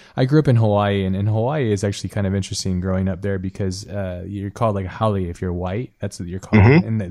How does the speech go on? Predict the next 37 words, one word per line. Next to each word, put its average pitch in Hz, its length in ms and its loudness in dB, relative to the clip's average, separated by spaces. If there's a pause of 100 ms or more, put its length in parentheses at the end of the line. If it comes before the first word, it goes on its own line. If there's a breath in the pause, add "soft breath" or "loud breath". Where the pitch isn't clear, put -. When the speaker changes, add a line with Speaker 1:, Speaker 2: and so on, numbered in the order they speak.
Speaker 1:
th-, 104 80 -6
you're 117 80 -2
kinda, 156 260 -2
like, 104 400 -2
as 107 160 -2
a 101 100 -2
min-, 98 540 -4
you're 120 140 2
in 156 240 4
a, 95 180 -2
you're 107 160 -2
a 117 40 0
minority 101 460 -2
out 90 180 -8
there, 85 120 -8
actually. 92 400 -8
<laughs> - 20 -4
So - 140 2
it's 135 180 4
like, 123 220 0 (320 loud breath)
I - 80 0
experienced 123 680 0
what 101 120 0
it 90 100 -4
was 98 200 -4
like 95 220 -6
on 95 100 -6
the 95 100 -2
opposite 92 420 -8
side. 98 400 -4
So 92 340 -4
growing 98 320 -2
up, 123 180 -2
I 92 60 -2
was 92 140 -4
like, 92 160 -6
"Well, 98 440 -4